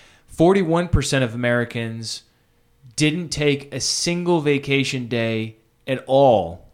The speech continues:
during twenty fifteen. Zero vacation days. That's f-, forty-one percent of Americans. So it's nearly half. What is that?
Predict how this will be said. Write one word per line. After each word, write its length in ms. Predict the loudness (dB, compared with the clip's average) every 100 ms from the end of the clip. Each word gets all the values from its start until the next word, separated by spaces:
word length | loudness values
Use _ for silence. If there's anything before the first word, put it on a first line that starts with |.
| _
during 240 | -2 -2 0
twenty 300 | -2 -2 -4
fifteen. 500 | -6 -8 -10 -12 -16 _ _ _ _ _ _ _ _ _ _ -10
Zero 460 | -4 0 4 4 4
vacation 540 | -2 -4 -6 -6 -8
days. 220 | -12 -4
That's 200 | -4 -4 -10 -12
f-, 240 | -10 -12 -18 _ _
forty-one 1200 | -2 6 6 6 4 4 2 0 2 2 2 0
percent 680 | 2 2 2 0 0 0 -4 _ _ _ -4
of 120 | 0
Americans. 920 | 2 4 2 0 -4 -12 -12 -12 -14 _ _ _ _
So 100 | -4
it's 140 | -2 2
nearly 300 | 4 4 4
half. 640 | 2 -2 -2 -10 -18 -20 -20 -4
What 200 | 0 2
is 160 | 2
that? 260 | -2 -6